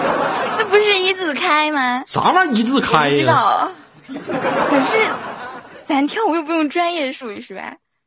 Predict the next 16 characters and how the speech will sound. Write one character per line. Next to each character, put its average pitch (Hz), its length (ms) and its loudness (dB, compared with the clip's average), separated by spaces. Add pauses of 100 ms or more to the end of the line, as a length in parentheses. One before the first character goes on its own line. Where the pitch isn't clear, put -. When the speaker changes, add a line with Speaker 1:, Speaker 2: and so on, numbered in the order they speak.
(100)
Speaker 2:
那 175 80 -2
你 143 120 2
跳 175 220 2
舞 120 140 0
平 135 240 -2
时 123 160 0
都 120 100 2
是 127 100 0
什 120 140 -2
么 107 100 -2
术 113 200 -2
语？ 107 240 -8
你 110 80 -10
告 110 160 -4
诉 110 80 -10
我。 120 60 -14